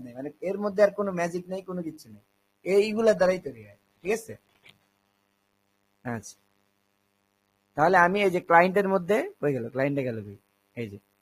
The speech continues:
আ-, এক নাম্বার আর টেক্সট দিলাম রিফাত, তাহলে আমাকে এই, এই রিকোয়েস্ট আমি যখন দিব তখন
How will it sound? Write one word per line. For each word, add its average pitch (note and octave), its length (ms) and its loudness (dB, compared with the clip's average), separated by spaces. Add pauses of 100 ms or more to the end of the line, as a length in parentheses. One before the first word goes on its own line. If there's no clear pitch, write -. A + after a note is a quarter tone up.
(840)
আ-, E3 140 8 (120)
এক F3+ 80 4 (120)
নাম্বার G#3+ 240 8 (160)
আর D#3 80 4 (120)
টেক্সট G3 260 6
দিলাম F#3+ 180 8 (100)
রিফাত, C3 300 -4 (140)
তাহলে D#3+ 240 8
আমাকে G3+ 220 4 (140)
এই, G3+ 60 10 (200)
এই F#3+ 140 10
রিকোয়েস্ট G#3+ 300 4
আমি G#3 160 4
যখন G3+ 160 8 (100)
দিব F3 160 8 (420)
তখন E3+ 140 6